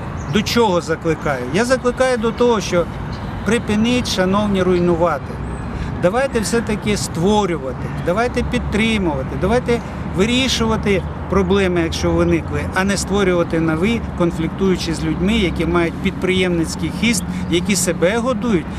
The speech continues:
і можуть ще прогодувати навколо себе багато людей. Так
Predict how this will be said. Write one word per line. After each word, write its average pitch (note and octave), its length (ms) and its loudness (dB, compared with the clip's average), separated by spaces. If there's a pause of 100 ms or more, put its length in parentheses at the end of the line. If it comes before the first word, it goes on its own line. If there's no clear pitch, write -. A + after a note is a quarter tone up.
(140)
і E3 60 2
можуть F#3 320 2
ще G3+ 160 -2
прогодувати F3 680 0
навколо D#3+ 420 -2
себе E3 300 0
багато D#3 420 -2
людей. C#3+ 400 -2 (800)
Так C4 180 2